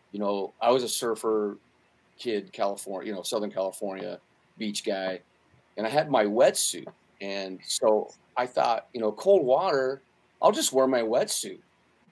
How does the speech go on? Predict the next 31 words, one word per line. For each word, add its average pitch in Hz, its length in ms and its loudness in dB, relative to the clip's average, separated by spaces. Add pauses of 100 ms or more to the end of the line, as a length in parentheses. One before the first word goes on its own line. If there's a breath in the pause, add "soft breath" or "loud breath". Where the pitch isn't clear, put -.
(100)
And 117 100 -2
it 123 60 0
was 120 100 0
a 110 60 -8
short 156 440 -2
one. 110 320 -2
So 113 380 -2 (260)
I 135 120 2
wore 170 260 2
that 127 220 4
when 113 120 -2
I 101 100 -2
kayak 135 480 -2
fished 104 280 -6
and 98 200 -8
when 107 160 -6
it 92 80 -6
wasn't 104 320 -2
very 98 200 -6
nice 98 320 -6
out. - 180 -14 (720)
So 107 260 2
it 120 80 4
didn't 147 200 2
matter 131 220 4
if 110 80 -2
I 101 60 0
got 117 260 2
wet 131 180 2
or 139 80 -2
not. 151 280 -2